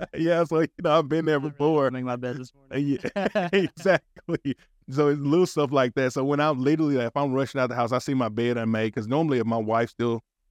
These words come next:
Speaker 1: sleeping, if I leave early or something, you know,
Speaker 2: Take 'em
Speaker 1: that's
Speaker 2: out.
Speaker 1: fine. No, I just, I
Speaker 2: <laughs>
Speaker 1: just leave it. But if I know she's out and that bed's unmade, I'm like, "Oh, man, I gotta go." But, I, you know, I need
Speaker 2: Do
Speaker 1: it.
Speaker 2: it.
Speaker 1: So little stuff like that
Speaker 2: Yeah.
Speaker 1: start to matter. Um,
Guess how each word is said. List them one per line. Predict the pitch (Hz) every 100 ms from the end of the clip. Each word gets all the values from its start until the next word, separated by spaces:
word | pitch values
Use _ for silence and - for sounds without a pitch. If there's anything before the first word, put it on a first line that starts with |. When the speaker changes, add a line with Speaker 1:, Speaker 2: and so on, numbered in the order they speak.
| _
Speaker 1:
sleeping, | 123 123 123
if | 107
I | 123
leave | 120 120
early | 113 117 117
or | 117
something, | 120 113 113 107
you | 110
know, | 107
Speaker 2:
Take | -
'em | 113
Speaker 1:
that's | 123 -
Speaker 2:
out. | -
Speaker 1:
fine. | 117 127 131 - 143
No, | 139 127
I | 131
just, | 135 139
I | 139
Speaker 2:
<laughs> | 135
Speaker 1:
just | 127
leave | 131 143
it. | 165 - _ _ _ _ -
But | 127
if | 135 117 _
I | 127
know | 135 139
she's | 143 151 139
out | 131 139 147 -
and | 123
that | 127 127
bed's | 135 135
unmade, | 139 135 139
I'm | 131
like, | 113 -
"Oh, | 127 120 120
man, | 117 117
I |
gotta | 117 113
go." | 110 117
But, | 113 113
I, | 110 139
you | 135
know, | 127
I | 120
need | 127 120
Speaker 2:
Do | 107
Speaker 1:
it. |
Speaker 2:
it. | 107
Speaker 1:
So | 139
little | 131 147 135
stuff | 127 117
like | 110 107
that | 139 143
Speaker 2:
Yeah. | 92
Speaker 1:
start | 107 110
to | 107
matter. | 117 135 120 - _ _ _ -
Um, | 120 120 113